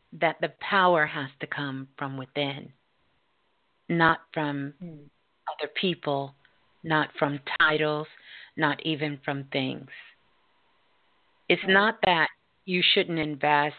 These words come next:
Speaker 1: and take courses and study, but everything at its essence, you have to begin to start thinking of it as a seed.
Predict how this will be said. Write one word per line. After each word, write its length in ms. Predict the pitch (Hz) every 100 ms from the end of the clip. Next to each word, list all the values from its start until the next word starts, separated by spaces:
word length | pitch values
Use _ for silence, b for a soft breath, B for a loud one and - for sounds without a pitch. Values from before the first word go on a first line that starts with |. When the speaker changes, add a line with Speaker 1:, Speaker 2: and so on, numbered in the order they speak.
| -
Speaker 1:
and 180 | 139
take 260 | 135 151 135
courses 540 | - 156 151 - 143 135
and 160 | 139 135 -
study, 400 | 143 139 160 180 B B B -
but 220 | 165 -
everything 640 | 175 190 220 233 202 180 175 175 -
at 260 | 156 143 -
its 180 | 156 - -
essence, 560 | 151 147 - 131 - - - _ _ _ _ _
you 80 | 180
have 280 | 156 175 160
to 80 | -
begin 360 | 160 165 165 147
to 100 | 151
start 320 | - 143 -
thinking 400 | 170 160 156 147
of 140 | 139 139
it 200 | 139 - _ _
as 140 | 147 139
a 100 | 147 -
seed. 480 | 175 160 139 - -